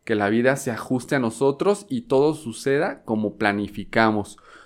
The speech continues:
Pero, pues, sabemos que eso no es posible. Viktor Frankl, autor del libro El hombre en busca de sentido, escribió: "No tenemos control sobre casi nada,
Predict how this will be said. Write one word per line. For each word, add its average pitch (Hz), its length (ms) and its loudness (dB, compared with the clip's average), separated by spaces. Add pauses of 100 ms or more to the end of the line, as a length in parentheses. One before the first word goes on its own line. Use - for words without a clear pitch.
(140)
Pero, 117 260 2
pues, 120 140 -4
sabemos 127 420 2
que 113 120 -2
eso 110 140 -8
no 107 60 -6
es 107 100 -10
posible. 139 580 0 (760)
Viktor 127 360 2
Frankl, 135 600 0
autor 110 360 0
del 117 120 0
libro 120 480 0
El 107 220 -2
hombre 120 260 2
en 113 100 2
busca 110 300 -2
de 107 80 2
sentido, 117 560 -2
escribió: 98 600 -8 (580)
"No 170 180 4
tenemos 196 420 2
control 131 420 0
sobre 127 380 -2
casi 131 320 -4
nada, 123 560 0